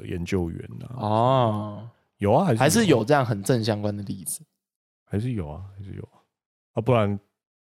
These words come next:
Speaker 1: 在台湾这就是一个很常见的事情啊，怎么会在我们身边没有呢？
Speaker 2: 嗯。
Speaker 1: 超级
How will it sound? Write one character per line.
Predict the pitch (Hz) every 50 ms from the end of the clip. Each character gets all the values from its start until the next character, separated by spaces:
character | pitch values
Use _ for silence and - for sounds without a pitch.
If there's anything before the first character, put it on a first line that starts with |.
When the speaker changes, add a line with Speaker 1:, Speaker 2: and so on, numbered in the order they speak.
| _ _
Speaker 1:
在 | - 160
台 | - - 113 104
湾 | 120 131
这 | 135 147
就 | 147 151
是 | 151 147
一 |
个 | 123 104
很 | 98
常 | 95 - - 104
见 | 113 - 143
的 | 120 110
事 | 104 - - 120
情 | - - 95 90 90
啊， | 87 87 90
怎 | 90 85
么 | 87 90
会 | 87 117 107 101
在 | 92 -
我 | 101 90
们 | 87
身 | 85 90 87
边 | 90 90
没 | 87 82 76
有 | 76 76 73
呢？ | - - - - 113 - _ _ _ _ _ _ _ _ _ _ _ _ _ _ -
Speaker 2:
嗯。 | 117
Speaker 1:
超 | 107 101 101 110 113 117
级 | 113 - 95 85 82